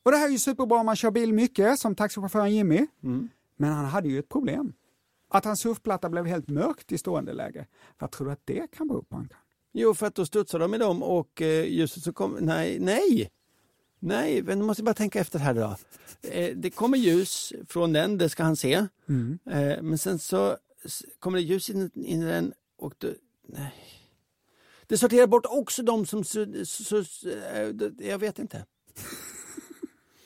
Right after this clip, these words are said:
Speaker 1: Skärmen blir mörk eftersom det också finns ett polariserande filter på skärmen. Så när han håller den stående framför sig så skickar den bara ut horisontella ljusvågor.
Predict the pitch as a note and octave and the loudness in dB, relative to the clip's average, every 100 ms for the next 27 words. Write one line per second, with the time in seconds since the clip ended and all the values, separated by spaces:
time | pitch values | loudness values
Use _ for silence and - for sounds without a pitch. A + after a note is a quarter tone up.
0 | _ - B3 C#4+ C#4 B3+ B3+ B3 G3+ G#3 | _ 4 6 6 4 4 4 6 6 4
1 | - - F3+ - F#3+ F#3 F3 F3+ - B3 | -2 -2 -2 0 -4 -2 -4 -6 4 6
2 | C#4 - - D3 D3+ - F#3+ C#3+ - E3+ | 6 0 -4 -4 -2 -2 0 0 -4 -4
3 | C#3+ - _ _ F3 E3+ D#3+ - F3+ C#3 | -4 -6 _ _ -2 2 2 2 0 0
4 | C3 - D#3 - A#2+ - C#3+ - B3+ C#3 | -2 -4 -6 -6 -8 -6 -6 0 0 0
5 | A#2+ - - - _ _ - G3+ G#3+ G3+ | -2 -6 -8 -14 _ _ -6 0 0 2
6 | A#3 F3 A#3+ A#3+ G3 F#3+ - - C4 B3 | 0 2 4 6 4 0 -2 4 6 6
7 | G#3 A3+ G#3+ E3 D#3 G3 _ _ _ _ | 2 -2 -2 -2 -2 -4 _ _ _ _
8 | - - E3 G3+ - F3 E3 B2+ A#3 C#4 | -8 -4 -2 -2 0 0 0 4 6 6
9 | G#3+ A#3 A#3 - F#3 F3 G3+ B3+ D#3+ F#3+ | 4 0 0 -2 -6 -4 -4 -2 0 -2
10 | G#3+ - - E3 | -2 -4 -4 -8